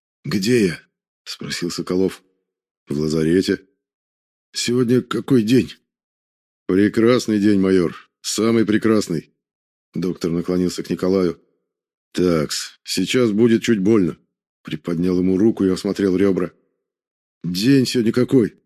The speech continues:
И что за лазарет? Мне надо идти, у меня там люди». «Успокойся, майор, не дергайся.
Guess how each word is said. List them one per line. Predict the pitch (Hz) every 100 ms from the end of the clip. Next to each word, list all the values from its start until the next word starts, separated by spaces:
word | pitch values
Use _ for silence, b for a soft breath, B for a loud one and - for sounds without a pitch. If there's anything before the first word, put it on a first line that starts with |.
| _
И | 110
что | - 151
за | 123
лазарет? | 127 123 139 127 - _ _ _ _ _ _
Мне | - 107
надо | 120 117 131
идти, | 117 151 131
у |
меня | 127 127
там | 139 135
люди». | 160 147 107 - _ _ _ _ _ _ _ _ 85
«Успокойся, | 82 - 104 113 101 -
майор, | 85 85 78 71
не | 110
дергайся. | 107 98 80 -